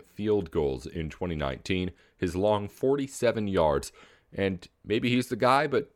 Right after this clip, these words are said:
if you're a Minnesota football fan, you know not to, uh, get too attached without seeing him out there first.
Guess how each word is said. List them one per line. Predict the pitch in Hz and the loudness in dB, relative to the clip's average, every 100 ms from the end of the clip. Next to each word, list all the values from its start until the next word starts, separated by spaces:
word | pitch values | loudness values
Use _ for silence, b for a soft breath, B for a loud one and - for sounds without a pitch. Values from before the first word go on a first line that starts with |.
| _ _ _ | _ _ _
if | - 87 | -14 -2
you're | 107 | 0
a | 101 | 2
Minnesota | 101 92 104 | 0 2 0
football | 95 104 - 90 | 2 0 2 2
fan, | - 87 82 | 2 -2 0
you | 87 | -2
know | 87 90 85 | 0 2 2
not | 85 - - | 0 -2 -6
to, | 87 80 | -2 0
uh, | 73 73 - _ | 0 -2 -14 _
get | 90 - | -8 -4
too | 107 82 | -4 -4
attached | - 85 - - - - _ _ _ | 0 -2 -2 -14 -16 -20 _ _ _
without | 95 85 76 64 | 0 2 -2 -2
seeing | 110 98 | -2 0
him | 85 | 2
out | 82 71 - | 0 -2 -2
there | 82 69 | -2 -2
first. | - 78 - - - | -2 -4 -4 -8 -18